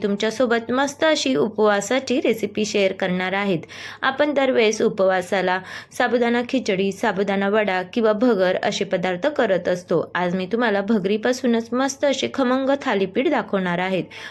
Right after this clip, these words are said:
अगदी कमी वेळेत मस्त असे थालीपीठ आज आपण बनवणार आहोत.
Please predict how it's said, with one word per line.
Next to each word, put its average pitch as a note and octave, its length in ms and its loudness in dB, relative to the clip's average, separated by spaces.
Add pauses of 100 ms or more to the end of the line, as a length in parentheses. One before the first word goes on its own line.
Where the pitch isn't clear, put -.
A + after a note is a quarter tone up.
(100)
अगदी B3+ 300 0
कमी B3+ 340 2
वेळेत A#3+ 380 2
मस्त B3 340 0
असे B3 280 0
थालीपीठ G3+ 460 -2
आज F#3 200 0
आपण F#3+ 300 -2
बनवणार F#3+ 460 0
आहोत. F#3 420 0